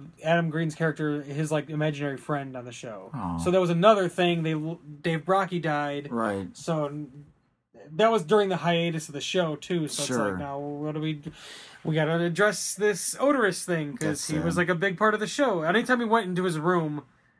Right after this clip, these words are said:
Speaker 2: Oderus was there?
Speaker 1: Oderus would come out of the closet and, like, talk to him, and it was, like, his imaginary friend.
Speaker 2: He'll, they'll, they'll probably just have a, a new imaginary friend come out, and then,
Speaker 1: Yeah.
Speaker 2: like, "Where's Oderus?" And then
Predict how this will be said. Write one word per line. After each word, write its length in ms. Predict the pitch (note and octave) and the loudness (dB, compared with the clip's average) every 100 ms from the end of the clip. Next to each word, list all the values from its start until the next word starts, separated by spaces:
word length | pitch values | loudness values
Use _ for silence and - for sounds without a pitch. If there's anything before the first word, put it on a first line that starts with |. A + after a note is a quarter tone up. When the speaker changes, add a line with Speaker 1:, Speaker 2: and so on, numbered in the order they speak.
| - | -8
Speaker 2:
Oderus 340 | A2 A2+ A2+ | -4 -4 -4
was 120 | B2+ A#2+ | -6 -4
there? 160 | B2+ | 0
Speaker 1:
Oderus 400 | D#3 F3+ F#3+ E3+ | 2 4 2 0
would 80 | E3+ | -2
come 160 | E3 F3 | 0 2
out 80 | |
of 80 | D#3+ | 2
the 40 | C#3+ | -4
closet 680 | - F3 E3 C#3 C3+ C3+ - _ _ _ _ _ - | 0 2 2 -2 -10 -12 -18 _ _ _ _ _ -14
and, 140 | E3 D3+ | -8 -6
like, 220 | C#3 B2+ | -6 -6
talk 260 | - C#3+ - | -4 -4 -4
to 120 | C#3 | -12
him, 320 | C3+ C3 B2+ _ - | -10 -12 -16 _ -18
and 120 | C#3 | -10
it 40 | |
was, 160 | C#3 C3+ | -8 -8
like, 200 | B2+ - | -10 -12
his 200 | C3+ C3 | -14 -12
imaginary 500 | C3+ E3 C3+ C3 B2+ | -10 -10 -10 -10 -10
friend. 320 | - C#3+ A#2 | -10 -12 -2
Speaker 2:
He'll, 240 | C3+ C3+ B2 | 0 0 0
they'll, 360 | B2+ B2 A#2+ - B2 - _ _ _ _ | 2 2 2 -8 -16 -16 _ _ _ _
they'll 100 | C#3+ | -4
probably 200 | C3 F#3 | 0 0
just 140 | D#3 D3 | 0 -2
have 140 | C#3 | -4
a, 80 | A#2 - | -4 -4
a 60 | C3 | -2
new 180 | C3+ | 0
imaginary 440 | C#3+ C3+ B2+ A#2 A2 | 0 0 0 -2 -4
friend 240 | A#2+ A2+ | -2 -4
come 180 | G#2+ G2+ | -4 -2
out, 320 | A#2 G#2+ G#2 - _ - | 0 0 -2 -8 _ -10
and 100 | A#2 | -4
then, 80 | A#2 | -2
Speaker 1:
Yeah. 60 | |
Speaker 2:
like, 120 | A2 G2 | -2 -4
"Where's 580 | A#2 B2+ A2+ - - - | -4 -4 -4 -6 -10 -10
Oderus?" 640 | - C#3 A2+ F#2+ E2 - - | -6 -4 -2 -4 -6 -10 -8
And 80 | F#2+ | -6
then 320 | G2 F#2+ F#2+ | -4 -6 -8